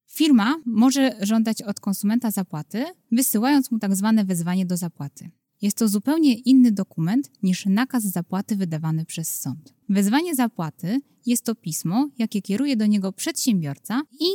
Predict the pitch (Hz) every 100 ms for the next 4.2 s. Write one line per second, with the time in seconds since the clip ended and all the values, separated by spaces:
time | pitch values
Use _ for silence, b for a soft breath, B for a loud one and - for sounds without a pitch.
0 | 392 _ 208 226 262 240 185 190 190 196
1 | 202 - 170 - 226 277 _ - - 359
2 | 262 254 - - 160 - 165 160 190 160
3 | 151 165 175 _ _ - 185 220 185 160
4 | -